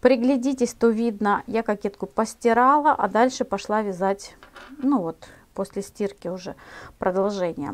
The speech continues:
Так что вот такой симпатичный будет у меня ледяной джемпер. Красиво очень смотрится этот узор. Сейчас популярные вот эти вот свитера, связанные таким узором. Я выбрала вариант, когда у меня только по центру идёт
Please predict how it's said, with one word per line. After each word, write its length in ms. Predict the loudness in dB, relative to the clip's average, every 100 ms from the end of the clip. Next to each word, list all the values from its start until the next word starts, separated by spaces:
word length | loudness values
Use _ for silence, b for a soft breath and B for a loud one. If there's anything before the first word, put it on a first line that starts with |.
| -6
Так 140 | -8
что 220 | -6 -6
вот 180 | -4 -6
такой 380 | -8 -2 -2 -2 B B B
симпатичный 1040 | -14 -6 -2 0 -2 -4 -10 -8 -6 -6 -8 B -10
будет 400 | -8 -8 -8 -10
у 40 |
меня 240 | -8 -6 -6
ледяной 480 | -8 -4 -2 -2 -4
джемпер. 640 | -6 -2 -2 -2 -4 -4 -8 b b -4
Красиво 500 | -2 -2 -2 -2 0
очень 260 | -4 -8
смотрится 760 | -10 -6 -6 -6 -12 -12 -12 -12 B B B B B B _ _ _
этот 380 | -12 -10 -12 -6
узор. 640 | -8 -6 -6 -2 0 -2 B B -14 -10
Сейчас 300 | -4 -4 -2
популярные 880 | -4 4 6 6 4 2 -2 -2
вот 180 | -4 -6
эти 180 | -6 -4
вот 200 | -6 -8 -14 B B B B -14
свитера, 540 | -8 -4 0 0 0
связанные 520 | -2 -2 -2 -4 -10
таким 380 | -8 -10 -8 -10
узором. 580 | -10 -10 -8 0 0 -2 B B -12
Я 200 | -2 0
выбрала 360 | 0 2 0 2
вариант, 440 | 0 2 0 -4
когда 320 | -8 -4 -2
у 60 | -2
меня 160 | -6 -8
только 280 | -8 -8
по 140 | -4 -4
центру 540 | -2 -2 -2 -2 -2
идёт 260 | 0 -2